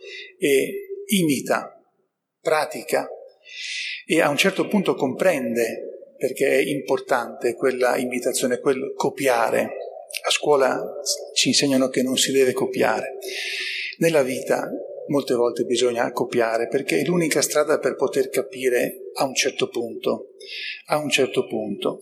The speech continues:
Ora, San Paolo, oltre a questa legge fondamentale, però, ci pone un aspetto importantissimo.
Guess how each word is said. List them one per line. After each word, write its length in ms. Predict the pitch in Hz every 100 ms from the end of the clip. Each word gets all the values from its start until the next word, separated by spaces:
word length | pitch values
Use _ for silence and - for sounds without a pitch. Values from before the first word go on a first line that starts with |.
| 190
Ora, 400 | 185 151 190 -
San 280 | - 180 175
Paolo, 640 | 208 196 151 156 208 - -
oltre 300 | 190 - -
a 120 | -
questa 340 | - 139 -
legge 300 | 120 139 131
fondamentale, 760 | 131 127 127 143 151 180 196 175
però, 300 | - 135 165 - - - -
ci 180 | - -
pone 300 | 190 190 156
un 280 | 180 180
aspetto 1000 | 160 143 - - - - 143 - 165 165
importantissimo. 1160 | 202 160 147 135 127 - 113 104 - 120 117 107